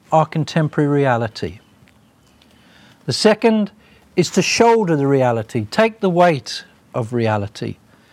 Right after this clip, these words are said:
And then the third, he says, be responsible for that reality." So these are just very brief introductory comments about dispositions. We really are required to think deeply about them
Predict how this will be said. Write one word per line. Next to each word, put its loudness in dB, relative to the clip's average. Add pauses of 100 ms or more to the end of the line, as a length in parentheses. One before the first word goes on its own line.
(460)
And -2
then 2
the 0
third, 2
he -8
says, -2 (340)
be 4
responsible -2 (500)
for -2
that -4
reality." -6 (680)
So -2
these 2
are -2
just -2
very 4
brief -2 (500)
introductory 0
comments -2
about 2 (440)
dispositions. -4 (240)
We 2
really 2
are 6
required 4
to -6
think -2
deeply 2
about 2
them -8